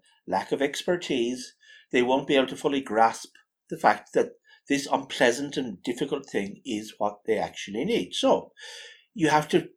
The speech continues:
withhold some things from them and let out other things. And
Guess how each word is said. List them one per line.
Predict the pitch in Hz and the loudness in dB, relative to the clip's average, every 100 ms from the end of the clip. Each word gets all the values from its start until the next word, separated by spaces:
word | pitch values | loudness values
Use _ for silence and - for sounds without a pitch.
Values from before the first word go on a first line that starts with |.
| _ - - | _ -20 -6
withhold | 127 123 - 110 117 135 | -2 0 0 2 2 0
some | - 151 | 0 0
things | 165 180 180 | 0 -2 -2
from | 185 165 170 | -2 0 -2
them | 220 254 - - - - - | -4 -8 -18 -20 -20 -18 -4
and | 143 131 | -2 2
let | 127 120 | 4 8
out | 113 117 | 8 8
other | - 110 117 | 4 2 2
things. | 127 190 240 226 | 4 2 2 -2
And | 175 160 | -4 -4